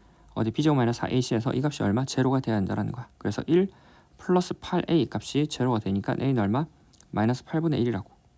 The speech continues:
그래서 마이너스 팔분의 일이 되기 전까지는 계속 아래 있다가 마이너스 팔분의 일이 되는 지점에서 딱 접하는 상황이지.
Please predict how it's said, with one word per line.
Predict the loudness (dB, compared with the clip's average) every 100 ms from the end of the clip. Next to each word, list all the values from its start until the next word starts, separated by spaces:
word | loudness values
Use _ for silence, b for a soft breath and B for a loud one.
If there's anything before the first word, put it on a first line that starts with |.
| b b b b
그래서 | 0 2 4
마이너스 | 4 2 2 0 -4
팔분의 | -2 0 4 4 4
일이 | 2 2
되기 | 2 -2
전까지는 | -2 2 6 6 4 2 -2 0 0 -2
계속 | -4 -2
아래 | 0 0
있다가 | 0 0
마이너스 | 2 2 0 -2
팔분의 | -2 0 0 2
일이 | 4 2 B B B B
되는 | 4 4
지점에서 | 4 2 2
딱 | -2 -6
접하는 | -8 -2 -2
상황이지. | 0 -2 -2 -6